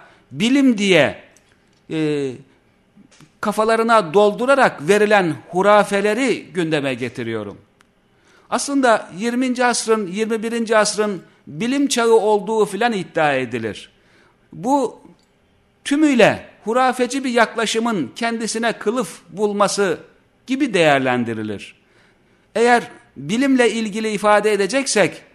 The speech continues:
son asırlara bilim kirliliği asrı diyebiliriz. Bilim adına işlenilen hurafeler çağı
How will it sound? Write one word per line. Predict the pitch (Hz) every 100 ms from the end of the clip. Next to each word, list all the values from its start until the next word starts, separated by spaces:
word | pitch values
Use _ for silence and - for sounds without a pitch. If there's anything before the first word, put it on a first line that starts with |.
| _
son | - - 247 233 -
asırlara | 196 214 214 208 233 247 - - -
bilim | 147 143 214 277 285 196
kirliliği | - 190 175 180 175 185 175 156
asrı | 175 156 - 165 127 - _ _ 139
diyebiliriz. | 160 151 135 135 123 110 87 - - _ _
Bilim | 160 254 262
adına | 247 233 240
işlenilen | 226 - 226 220 226 220 185 - _ _ _
hurafeler | - 208 226 214 214 214 254 226 156
çağı | - 185 196 165